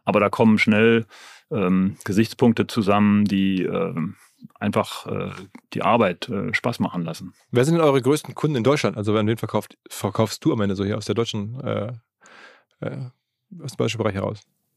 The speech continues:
Speaker 1: Also wir verkaufen in Deutschland direkt fast gar nichts.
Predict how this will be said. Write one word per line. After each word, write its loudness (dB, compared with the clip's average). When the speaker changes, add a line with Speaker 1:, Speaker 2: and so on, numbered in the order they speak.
Speaker 1:
Also 2
wir 4
verkaufen 0
in 2
Deutschland 2
direkt 0
fast -6
gar 2
nichts. -4